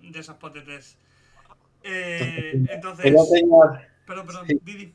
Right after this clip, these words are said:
Speaker 2: Nada, quería enseñar, sí, sí, puedes.
Speaker 1: Ah,
Speaker 2: Alguna
Speaker 1: la
Speaker 2: ilustración.
Speaker 1: ilustración, sí, sí. La verdad es que es
Speaker 2: Vale.
Speaker 1: bonita, ¿eh?
Speaker 2: Esta sería, sí, la primera del fantasma más, esta.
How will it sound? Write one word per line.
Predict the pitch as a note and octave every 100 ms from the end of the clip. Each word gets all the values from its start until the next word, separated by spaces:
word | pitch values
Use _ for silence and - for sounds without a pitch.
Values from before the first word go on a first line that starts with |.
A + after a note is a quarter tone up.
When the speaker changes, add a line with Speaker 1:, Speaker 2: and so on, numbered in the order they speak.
| _ _ _ -
Speaker 2:
Nada, | D3+ D3+
quería | C#3+ C#3
enseñar, | C#3+ C3+ D#3 D3+
sí, | C#3+ D3
sí, | C3 A#2+
puedes. | A#2+ C3 B2+ -
Speaker 1:
Ah, |
Speaker 2:
Alguna | C3 C3 D3+
Speaker 1:
la |
Speaker 2:
ilustración. | D3 C3 C3 -
Speaker 1:
ilustración, | D#3+ E3+ D#3
sí, | - E3+
sí. | E3 D#3 E3 _ _ _ _ _ _ _ _ _
La |
verdad | D#3 D3
es | -
que |
es | D#3
Speaker 2:
Vale. | A2+ C3
Speaker 1:
bonita, | D3 D3+ C#3+ - E3
¿eh? | - -
Speaker 2:
Esta | A#2 -
sería, | A#2 A#2 A#2+ A#2 A2+ _ _ _
sí, | - B2 A#2+ A2+ C3+
la | A2+ A2
primera | - A2+ A#2 B2 B2 A#2+ A#2+ - _ _ _ _ _
del | A#2 A#2 A2+ G#2+ G#2+
fantasma | - A2+ A#2+ B2 B2 A#2+
más, | A#2 C3 C3 C3 - _
esta. | B2+ - -